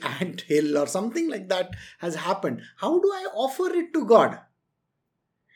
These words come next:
This is the question which may arise in your mind. Let me give you an understanding of this question. Now, there was a very beautiful movie in the past. Now, I always quote movies, so let us <laughs> hear about a movie.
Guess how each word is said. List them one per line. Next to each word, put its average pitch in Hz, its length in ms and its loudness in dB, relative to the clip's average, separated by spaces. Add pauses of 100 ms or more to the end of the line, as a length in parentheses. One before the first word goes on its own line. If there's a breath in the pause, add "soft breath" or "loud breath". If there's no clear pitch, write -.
(180 soft breath)
This 254 160 -8
is 294 80 -8
the 277 80 -2
question 254 420 -2
which 226 180 -6
may 220 140 -2
arise 180 420 2
in 156 120 -4
your 160 160 -8
mind. 113 300 -8 (280 loud breath)
Let 233 220 -4
me 247 80 -2
give 190 200 -4
you 208 160 -2
an 185 140 4
understanding 165 680 -4
of 131 180 -8
this 143 180 -8
question. - 360 -14 (1400 soft breath)
Now, 226 320 2 (520)
there 254 160 4
was 226 200 2
a 220 100 4
very 196 200 0
beautiful 170 420 -2
movie 139 360 -4
in 127 120 -4
the 120 100 -10
past. - 340 -16
Now, 104 140 -14
I - 140 -10
always 175 320 -4
quote 151 240 -2
movies, 135 400 -6
so 151 100 -2
let 156 220 -2
us 170 120 -6
<laughs> - 60 -8
hear 208 180 8
about - 440 2
a - 80 0
movie. 180 440 -4